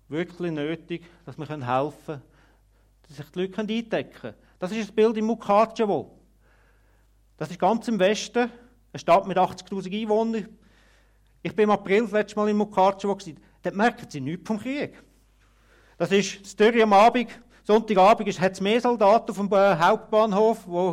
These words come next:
man einrücken, als sie in dieser Stadt sind. Aber es ist dann schon noch unheimlich, wenn sie zur Nacht einen Bombenalarm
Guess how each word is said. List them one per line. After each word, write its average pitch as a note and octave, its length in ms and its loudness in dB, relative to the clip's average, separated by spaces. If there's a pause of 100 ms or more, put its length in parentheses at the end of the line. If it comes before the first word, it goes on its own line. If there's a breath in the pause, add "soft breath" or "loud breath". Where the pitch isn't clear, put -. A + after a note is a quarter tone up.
man F3 160 -10
einrücken, G#3+ 600 0 (200 loud breath)
als F#3 200 2
sie G#3 80 -2
in F#3+ 40 -2
dieser F#3+ 220 2
Stadt G3 420 -2
sind. C#3 380 -4 (1000)
Aber C#3+ 140 -6
es D#3 100 -12
ist D#3+ 160 -8
dann D#3+ 120 -10
schon D#3+ 100 -8
noch F#3+ 120 -6
unheimlich, F3+ 580 -4
wenn C3+ 120 -10
sie C#3 120 -14
zur D3 160 -4
Nacht D#3 180 -2
einen D#3+ 80 -10
Bombenalarm E3+ 720 2